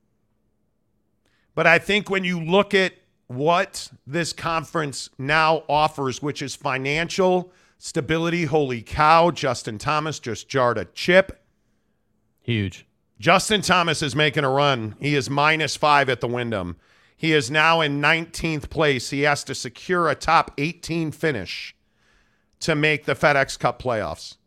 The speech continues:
Speaker 1: He is now in sixteenth place and currently inside the FedEx Cup playoffs.
Speaker 2: Mm-hmm.
Speaker 1: Good run for Justin Thomas.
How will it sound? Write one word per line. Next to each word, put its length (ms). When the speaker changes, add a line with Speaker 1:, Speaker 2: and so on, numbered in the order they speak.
Speaker 1:
He 200
is 220
now 420
in 460
sixteenth 800
place 560
and 220
currently 520
inside 600
the 80
FedEx 440
Cup 220
playoffs. 460
Speaker 2:
Mm-hmm. 320
Speaker 1:
Good 140
run 220
for 120
Justin 420
Thomas. 520